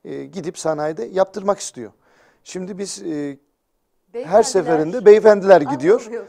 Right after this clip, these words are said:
Speaker 2: ve
Speaker 1: E,
Speaker 2: sorun
Speaker 1: ve
Speaker 2: çıkıyor.
Speaker 1: çok fazla detayı ince düşünemediğimiz için o
Speaker 2: Evet.
Speaker 1: konuda, e, ya sürekli işimize gidip gelip danışmak gerekiyor ya da kendi
Speaker 2: Hanımefendi
Speaker 1: verdiğimiz
Speaker 2: yapıyor.
Speaker 1: kararı yapıyoruz ama bu sefer evde esas kullanıcısı olan hanımefendiler, e,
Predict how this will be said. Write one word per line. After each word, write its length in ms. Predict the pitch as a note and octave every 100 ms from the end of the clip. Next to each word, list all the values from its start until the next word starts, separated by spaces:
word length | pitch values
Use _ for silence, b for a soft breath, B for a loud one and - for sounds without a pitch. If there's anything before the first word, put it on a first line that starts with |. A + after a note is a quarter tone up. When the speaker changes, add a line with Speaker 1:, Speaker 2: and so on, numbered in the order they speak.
| -
Speaker 2:
ve 160 | G3+ C#4
Speaker 1:
E, 40 |
Speaker 2:
sorun 320 | D#3+ D#3 D#3+
Speaker 1:
ve 40 | G#3+
Speaker 2:
çıkıyor. 120 | A#3
Speaker 1:
çok 260 | A#3 A#3
fazla 320 | A3+ G#3+ F#3 G3+
detayı 540 | G3+ G3+ G3 G3 F#3+
ince 460 | G3+ F#3 E3 G#3+ E3+
düşünemediğimiz 680 | E3+ G3 A#3+ G3+ D3+ C#3 B2+
için 200 | - C#3
o 60 |
Speaker 2:
Evet. 80 | C#3+
Speaker 1:
konuda, 460 | D#3+ D3+ D3+ G#3 - B B B -
e, 80 | C#3 C#3 C#3 C#3 C#3+ C#3+ D3
ya 280 | D#3 A#3+ C#4
sürekli 480 | F#3+ A3 A#3 A#3 B3+
işimize 460 | G3+ - G#3 F3+ G3
gidip 320 | E3+ F3+ F#3+
gelip 340 | F#3 F3+ -
danışmak 500 | E3+ F3 - F#3+ F#3
gerekiyor 380 | - D3 C#3 A#3+
ya 160 | C4 G3
da 200 | A#3+ G#3+ b b _ -
kendi 140 | G#3+
Speaker 2:
Hanımefendi 180 | C#4+ C#4+ G#3+
Speaker 1:
verdiğimiz 380 | F3+ D3+ E3 D3+
Speaker 2:
yapıyor. 160 | - D3+
Speaker 1:
kararı 160 | D3
yapıyoruz 240 | D#3 A#3+ C4
ama 180 | A3 C3+ b b _
bu 80 | -
sefer 300 | B3+ G3 D3+
evde 360 | F#3+ F#3 F3
esas 300 | E3+ - -
kullanıcısı 600 | - D#3+ D#3 D#3+ D#3+ -
olan 180 | F#3 C#3
hanımefendiler, 720 | C#3 E3 C#3+ C3 B2+ C3 G#3 - b b b -
e, 240 | C3 B2+